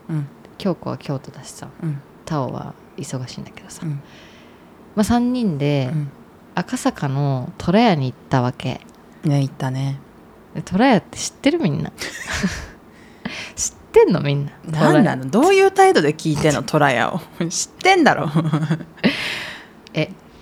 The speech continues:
Speaker 1: あの虎屋だよね。
Speaker 2: <laughs> 羊羹とかさ、
Speaker 1: うん。
Speaker 2: あんじゃん。
Speaker 1: うん。
Speaker 2: で、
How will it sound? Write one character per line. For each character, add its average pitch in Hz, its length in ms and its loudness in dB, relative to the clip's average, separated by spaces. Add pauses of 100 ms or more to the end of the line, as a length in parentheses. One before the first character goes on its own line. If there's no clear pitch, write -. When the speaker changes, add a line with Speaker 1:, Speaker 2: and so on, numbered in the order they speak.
(140)
Speaker 1:
あ 175 140 2
の 214 280 2
虎 208 200 4
屋 196 120 4
だ 135 80 -2
よ 131 100 -2
ね。 196 200 0 (140)
Speaker 2:
<laughs> - 80 -20
羊 180 160 4
羹 143 240 0
と 147 100 0
か 147 100 0
さ、 - 280 -2
Speaker 1:
う 165 40 -6
ん。 151 140 -2
Speaker 2:
あ 165 80 4
ん 160 80 4
じ 143 100 -4
ゃ 135 60 -4
ん。 139 120 -8
Speaker 1:
う - 20 -10
ん。 143 280 -6 (840)
Speaker 2:
で、 151 440 0